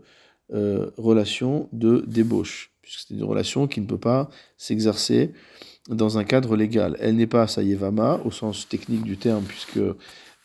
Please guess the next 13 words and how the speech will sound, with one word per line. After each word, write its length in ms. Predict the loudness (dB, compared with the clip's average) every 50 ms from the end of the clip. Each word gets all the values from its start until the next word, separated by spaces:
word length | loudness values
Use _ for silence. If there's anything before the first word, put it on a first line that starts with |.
| -6 -4 -4 -2
il 160 | 0 0 0
est 40 | 0
saris, 560 | 0 -2 0 2 4 4 4 2 0 -4 -8 -8
donc 380 | -10 -10 -10 -10 -12 -18 -20 _ _ _ _ _ _ _ -10
il 80 | -8
n'a 100 | -8 -6
pas 280 | -2 0 0 0 0 0 -2
le, 400 | -2 -2 0 0 0 -2 -2 -4 -6
de 220 | -8 -8 -6 -4
mitzvah 580 | -4 -4 -4 -6 -6 -4 -2 0 2 2 0 0
à 100 | -4 -6
ce 120 | -6 -6
niveau-là, 560 | -6 -4 -4 -2 0 2 2 2 2 2 0